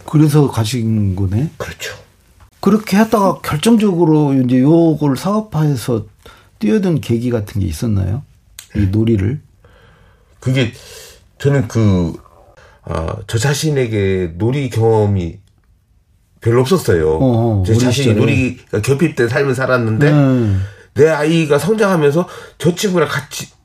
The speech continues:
Speaker 2: 놀아주고 싶은데
Speaker 1: 응.
Speaker 2: 그 처음에는
Speaker 1: 응.
Speaker 2: 놀이하는 방법도 모르고.
Speaker 1: 어, 대부분
Speaker 2: 그래서 오히려
Speaker 1: 부모들이 그렇지, 지금.
Speaker 2: 예, 저도 책 보고 배우다가 책보다 답답하면 책을, 책을 쓴 저자를 막 찾아다니는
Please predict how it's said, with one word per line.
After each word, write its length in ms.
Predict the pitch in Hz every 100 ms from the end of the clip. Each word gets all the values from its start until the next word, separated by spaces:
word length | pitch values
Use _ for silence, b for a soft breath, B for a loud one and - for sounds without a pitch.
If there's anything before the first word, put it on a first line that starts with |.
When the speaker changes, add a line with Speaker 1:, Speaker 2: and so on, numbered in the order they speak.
| _ -
Speaker 2:
놀아주고 500 | 139 214 185 156 180
싶은데 560 | - 156 127 95 87 -
Speaker 1:
응. 140 | 143
Speaker 2:
그 100 | 101
처음에는 480 | 95 170 135 101 87 -
Speaker 1:
응. 180 | 117 98 B _
Speaker 2:
놀이하는 360 | 135 180 170 127
방법도 500 | 110 156 160 - 117
모르고. 500 | 123 139 107 90 85
Speaker 1:
어, 400 | 151 131 117 101
대부분 280 | - 165 175
Speaker 2:
그래서 160 | 160 165
오히려 120 | 180
Speaker 1:
부모들이 180 | 165 127
그렇지, 360 | 104 104 101 -
지금. 280 | 95 92
Speaker 2:
예, 140 | 123 101
저도 240 | 110 135 131 B B _
책 280 | - - -
보고 420 | 220 185 180 160
배우다가 340 | 151 147 143 135
책보다 420 | - 214 247 175
답답하면 680 | 127 131 156 147 131 117 107 B B
책을, 300 | - 156 175 156 - _
책을 280 | - 233 208
쓴 180 | 165 110
저자를 420 | 110 139 180 147
막 200 | 120 104 B B B
찾아다니는 800 | - 208 226 208 180 151 143 123